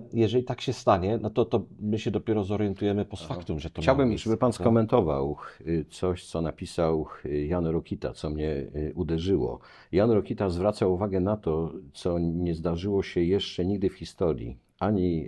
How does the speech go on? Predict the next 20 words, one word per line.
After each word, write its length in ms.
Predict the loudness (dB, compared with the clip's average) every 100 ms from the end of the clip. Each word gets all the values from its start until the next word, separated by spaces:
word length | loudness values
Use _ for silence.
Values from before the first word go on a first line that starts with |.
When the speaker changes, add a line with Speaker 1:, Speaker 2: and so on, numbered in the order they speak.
| -8
Speaker 2:
sądom 460 | -4 -2 0 0 -2
trzeciej 400 | -4 -2 -2 0
Rzeszy, 500 | -2 -2 -6 -6 -10 _ _ _ _ _ _ -4
y, 320 | 0 0 -2
w 80 | -4
procesie 380 | -6 -4 0 2
denafi-, 400 | 2 0 -4 -8 -2
denazyfikacji, 920 | 0 0 -2 -6 -2 -2 -2 -6 -4
ani 240 | 0 0
sądom 520 | 0 -2 0 2 2 0
w 40 | -4 -4
Związku 280 | -4 -2 2
Radzieckim, 680 | 2 4 -2 -4 -4 -4 -4
czy 260 | -4 -2 -2
w 40 |
państwach 500 | -2 -4 -2 -4 -4
satelickich 680 | -2 -2 0 -2 -4 -10 -4
po 120 | -2
upadku 320 | 0 0 -2
komunizmu. 600 | -2 0 0 -2 -4 -12